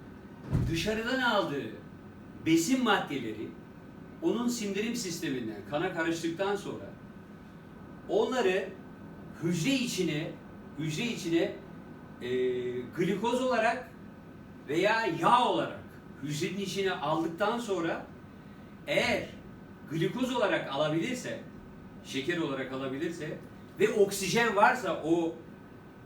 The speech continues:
mitokondrinin içinde, oksijenle, e, karbonu yakarak, e,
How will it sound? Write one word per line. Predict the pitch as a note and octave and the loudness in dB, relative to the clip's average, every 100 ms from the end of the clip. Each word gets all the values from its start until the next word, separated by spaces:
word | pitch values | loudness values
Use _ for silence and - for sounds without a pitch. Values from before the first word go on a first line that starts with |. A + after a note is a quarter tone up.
| - - - - | -18 -18 -16 -12
mitokondrinin | C3 F3+ E3+ F3 E3+ E3+ E3 | -2 2 4 6 6 6 4
içinde, | D3+ D#3 C3+ F3 - - - - - - - - - - - - - - | 2 0 0 0 -4 -8 -16 -16 -16 -16 -16 -16 -16 -16 -16 -16 -10 -2
oksijenle, | E3 F#3 G#3+ E3+ A#3+ B3+ - E3 - - - - - - - - - | -2 0 0 4 6 6 2 0 0 -6 -14 -14 -14 -14 -14 -14 -8
e, | A2+ A#2 A#2 A2+ A2+ A2 - - - - - - - - | -6 -4 -6 -8 -8 -10 -12 -14 -14 -14 -14 -16 -14 -10
karbonu | - F3+ F#3 G#3+ A3 - - E3+ G3+ D#3+ | 2 4 6 4 0 -2 -4 2 4 6
yakarak, | E3 C4 B3 G3 G3 - - - - - - - - | 6 6 4 4 0 -8 -16 -16 -16 -16 -16 -16 -12
e, | B2 | -8